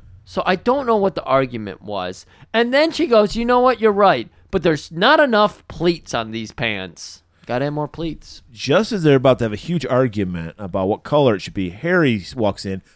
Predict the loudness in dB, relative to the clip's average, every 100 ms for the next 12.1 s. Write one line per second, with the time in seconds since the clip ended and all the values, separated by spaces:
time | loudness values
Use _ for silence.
0 | _ -6 -2 0 2 2 2 2 -2 -6
1 | -4 -4 -4 -4 -2 0 0 0 -2 -4
2 | -4 -6 -6 -6 -6 -4 -4 -2 -4 -4
3 | -6 -6 -4 -2 -2 -4 -6 -6 -8 -8
4 | -6 -8 0 0 0 -8 -6 -6 -6 _
5 | _ -8 -4 -2 0 4 2 2 2 4
6 | 4 0 -4 -10 -4 -2 -2 -6 -10 -12
7 | -8 -6 -6 -6 -8 -10 -10 -12 -6 -2
8 | -2 -4 -12 -16 -16 _ _ _ _ -10
9 | -6 -4 -2 0 0 -4 -6 -4 0 0
10 | 0 -4 -2 0 0 2 2 2 4 2
11 | 4 2 4 4 4 2 2 0 0 -6
12 | -8